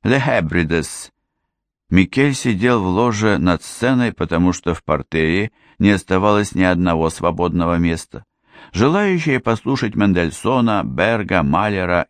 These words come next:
Кикокса и Планелью наполнили огромный королевский зал. Они действительно очень хорошо играли Мендельсона. Но я сгорал от нетерпения в ожидании второй части.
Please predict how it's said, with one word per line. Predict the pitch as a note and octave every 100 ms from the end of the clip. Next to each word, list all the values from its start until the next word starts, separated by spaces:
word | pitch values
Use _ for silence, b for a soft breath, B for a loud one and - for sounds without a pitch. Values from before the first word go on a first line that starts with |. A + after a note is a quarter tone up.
| -
Кикокса | F#2+ - F#2 - - F#2
и | E2+ - E2+
Планелью | - D2+ C#2+ F#2 D#2 D2 D2 D2+ - b b
наполнили | F#2+ G2+ C#3 D#3+ C#3 A#2+ A2 G2 -
огромный | - D#2+ E2 F2 E2+ E2+
королевский | D#2+ D2 C#2+ D2 - - C2+
зал. | A#1 G1+ - _ _ _ _ _ _ _ _ _
Они | F2 F#2
действительно | E2+ E2 - D#2 C2+ C#2+ C2+ C#2 C#2 - _
очень | F#2 F#2 - D2
хорошо | - B1 C2 - G2 F#2+
играли | C2 C#2 C#2 C#2+
Мендельсона. | C2+ C#2 C2+ A#1 A#1+ - - - - - _ _ _ _ _ _ _
Но | D2 D#2+
я | D2+ D#2+
сгорал | F2 E2 E2+ E2+ E2+
от | D#2+
нетерпения | F2 D#2+ C#2 - F2 F2 E2
в |
ожидании | D#2 D2+ C#2 D#2 D#2+ E2 E2+ E2
второй | - D#2 C#2 E2+ E2
части. | - - - - -